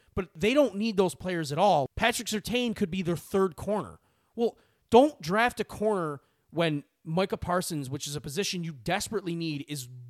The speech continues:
legitimately the best player on defense in the draft,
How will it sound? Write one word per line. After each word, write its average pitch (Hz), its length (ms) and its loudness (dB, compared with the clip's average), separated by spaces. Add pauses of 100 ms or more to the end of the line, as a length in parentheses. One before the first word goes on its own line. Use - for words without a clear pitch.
(280)
legitimately 240 500 -2
the 190 80 0
best 185 320 -4
player 180 360 -4 (300)
on 170 160 -4
defense 190 320 -8
in 175 60 -6
the 160 80 -6
draft, 156 400 -4